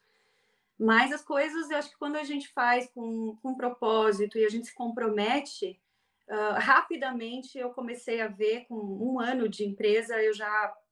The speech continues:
já tava segura de que eu tinha feito a coisa certa, e hoje a empresa já tem seis anos e eu tô super feliz, já tô num outro momento de novo, né? E, então, eu acho que esses desafios, eles são marcados por você ter coragem de dizer sim pra uma coisa que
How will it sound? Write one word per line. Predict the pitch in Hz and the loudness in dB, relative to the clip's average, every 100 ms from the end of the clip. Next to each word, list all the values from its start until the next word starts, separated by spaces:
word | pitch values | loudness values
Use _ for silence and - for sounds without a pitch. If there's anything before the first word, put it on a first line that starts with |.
| _ _ | _ _
já | 196 220 | -2 -2
tava | 226 220 | 0 -2
segura | 220 - - 247 202 285 349 254 196 | -4 -6 -6 -4 0 4 6 6 4
de | 185 | 2
que | - | -8
eu | |
tinha | 214 208 | -8 -8
feito | - 208 214 | -2 -4 -4
a | |
coisa | 214 208 202 | -2 -2 -2
certa, | 196 202 196 220 277 277 - _ _ - | -4 -2 0 0 -2 -4 -8 _ _ 0
e | 226 | 4
hoje | 226 | 4
a | 247 | 2
empresa | 226 220 220 | 2 0 2
já | 220 | -4
tem | 220 226 | -2 -4
seis | 240 226 240 220 | -4 -2 -2 2
anos | 202 226 247 | 2 2 0
e | 247 | -2
eu | |
tô | - - - | -4 -8 -8
super | - 277 277 254 220 | -8 -4 -2 -2 2
feliz, | 226 208 220 | 4 6 4
já | 214 | 2
tô | 214 | -2
num | 214 | -2
outro | 202 220 226 | 0 0 0
momento | 220 202 208 220 | 2 4 4 2
de | 196 | 0
novo, | 202 190 202 202 220 _ _ - _ _ _ | 4 4 4 2 -6 _ _ -20 _ _ _
né? | 208 208 202 208 196 - | 0 4 4 2 -2 -4
E, | 208 208 208 208 208 | 2 4 4 2 6
então, | 220 220 226 220 226 220 220 214 202 196 196 _ _ _ _ _ _ _ _ _ _ _ _ - | 6 6 6 8 8 6 6 4 4 4 2 _ _ _ _ _ _ _ _ _ _ _ _ 4
eu | 214 208 | 8 10
acho | 208 208 247 | 8 4 -8
que | - 240 220 | -8 -8 0
esses | 226 247 | -2 -2
desafios, | 226 226 220 247 240 | -10 -6 -4 -4 -4
eles | 240 226 | -4 -6
são | 247 | -6
marcados | 240 226 - 220 214 - | -4 -2 2 2 0 -10
por | 220 | -14
você | 220 226 247 | -12 -8 -6
ter | 247 | -6
coragem | 247 226 220 240 262 262 | -2 4 6 6 4 -4
de | 220 | -12
dizer | 220 220 220 | -6 0 0
sim | 220 - 240 269 | 0 -4 -6 -6
pra | 269 | -6
uma | 240 226 | -8 -8
coisa | - 220 226 247 | 0 0 0 -4
que | - 247 247 | -8 -12 -14